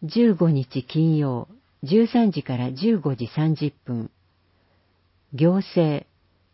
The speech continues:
意見、苦情など、予約制。行政相談委員、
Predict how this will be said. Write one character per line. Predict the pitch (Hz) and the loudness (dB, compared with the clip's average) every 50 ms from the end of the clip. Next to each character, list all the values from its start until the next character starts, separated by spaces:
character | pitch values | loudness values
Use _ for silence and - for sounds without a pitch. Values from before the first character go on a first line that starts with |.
| _ _ _ _ | _ _ _ _
意 | - 220 233 | -2 -2 0
見、 | - - 170 147 120 117 - - | 0 0 0 0 0 -4 -6 -10
苦 | - - 156 | -4 -4 -2
情 | 131 156 156 143 139 | 0 0 0 0 -2
な | 131 131 127 | -2 -4 -6
ど、 | 107 117 110 - _ _ _ _ _ _ _ _ _ _ | -6 -8 -12 -12 _ _ _ _ _ _ _ _ _ _
予 | 143 139 143 | -2 -2 0
約 | 143 143 143 - - - - | 0 -2 -2 -6 -10 -16 -10
制。 | - 143 131 127 123 120 - _ _ _ _ _ _ _ _ _ _ _ _ _ _ _ _ 147 | -6 -4 -4 -4 -6 -8 -12 _ _ _ _ _ _ _ _ _ _ _ _ _ _ _ _ -4
行 | 131 170 196 214 226 | 0 0 2 2 0
政 | - - 233 220 214 208 - | 0 0 2 2 2 2 0
相 | - 196 190 190 | 0 0 2 2
談 | 175 185 180 175 175 - _ - | 2 0 0 0 -2 -2 _ -2
委 | 160 151 139 127 120 | 0 0 0 0 -2
員、 | 113 110 110 - | -4 -6 -8 -10